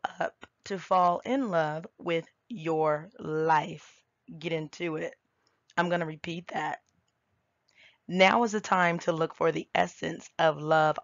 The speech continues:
all around you, which will open you up to fall in love with your life. When this action is taken, the abundance of love in your life will increase tenfold,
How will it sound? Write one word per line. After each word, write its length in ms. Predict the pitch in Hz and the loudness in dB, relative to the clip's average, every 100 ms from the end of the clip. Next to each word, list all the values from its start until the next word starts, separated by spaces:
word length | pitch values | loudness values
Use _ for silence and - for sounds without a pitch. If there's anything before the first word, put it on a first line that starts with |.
| - | 4
all 240 | 165 170 | 6 6
around 500 | 160 160 165 180 151 | 4 0 0 -2 -6
you, 280 | 151 156 - - - - | -10 -10 -14 -20 -20 -12
which 260 | 170 180 170 | -4 -2 0
will 240 | 160 - - | -2 0 4
open 420 | 190 - 262 254 | 4 2 -2 0
you 200 | 262 233 | 0 2
up 200 | 170 - | 0 0
to 100 | 170 | -6
fall 360 | - 160 160 | 0 4 4
in 260 | - 196 190 | 4 0 2
love 300 | 180 170 165 | 2 2 0
with 340 | 175 160 156 - - | -2 -2 -2 -6 -14
your 560 | 233 156 160 160 156 147 | -12 -2 0 2 2 2
life. 640 | 151 151 156 156 226 - _ _ _ _ _ _ | -2 0 0 0 -4 -14 _ _ _ _ _ _
When 300 | - 180 175 | -2 0 2
this 260 | 180 262 - - | 4 2 2 4
action 480 | 226 214 - - | 4 4 -2 -8
is 200 | 156 147 - | -8 -10 -10
taken, 580 | - 151 - 139 - 196 _ - - | -6 -6 -6 -12 -12 -20 _ -20 -12
the 200 | - 185 | -4 -2
abundance 540 | 156 175 202 247 269 | 0 2 2 -2 -4
of 100 | 277 | -6
love 320 | 240 247 240 208 | -2 0 0 0
in 100 | 190 | -4
your 160 | 165 | -2
life 340 | 160 156 156 - | -2 -2 -4 -6
will 120 | 170 | -6
increase 640 | 165 - - 196 175 - - | -6 -8 -8 -8 -8 -16 -4
tenfold, 760 | 269 285 - 226 240 269 - | 0 0 2 4 4 0 -12